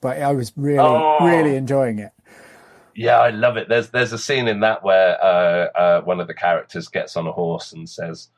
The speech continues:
Speaker 2: um, you know, how, how sort of, um,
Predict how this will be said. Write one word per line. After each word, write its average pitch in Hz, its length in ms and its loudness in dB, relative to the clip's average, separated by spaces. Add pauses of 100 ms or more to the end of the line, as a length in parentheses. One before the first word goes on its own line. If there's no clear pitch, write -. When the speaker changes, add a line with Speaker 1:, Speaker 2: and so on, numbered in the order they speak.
(600)
Speaker 2:
um, 78 520 -10
you 87 120 -8
know, 85 240 -2
how, 82 360 -2 (120)
how 85 240 -2
sort 80 240 -12
of, - 240 -12 (1000)
um, 78 580 -6